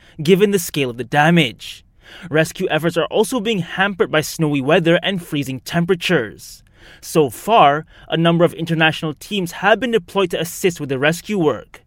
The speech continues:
This includes a seventy-member team from Malaysia, including personnel from the smart team, which has past experience in post-earthquake operations.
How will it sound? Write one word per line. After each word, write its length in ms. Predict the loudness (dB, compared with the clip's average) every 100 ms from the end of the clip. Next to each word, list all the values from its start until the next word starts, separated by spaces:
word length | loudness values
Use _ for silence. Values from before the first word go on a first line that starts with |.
| _ _ -20 -20 -8
This 160 | -4 -2
includes 280 | 0 -2 -2
a 60 |
seventy-member 800 | -2 -2 0 0 0 2 0 0
team 260 | -6 -6 -4
from 160 | -4 -4
Malaysia, 680 | 0 0 -2 -2 -2 -2 -4
including 460 | -8 -6 -6 -6 -6
personnel 460 | -4 -4 -2 -4
from 140 | -4 -6
the 80 | -8
smart 500 | -8 -2 0 -2 -6
team, 340 | -10 -10 -12 _ -18 -10
which 120 | -6
has 140 | -6
past 320 | -6 -6 -4 -6
experience 600 | -14 -8 -2 0 0 -2
in 180 | -8
post-earthquake 720 | -6 -4 -6 -6 -10 -8 -8 -6
operations. 1080 | -8 -6 -2 0 2 0 -2 -14 -20 -20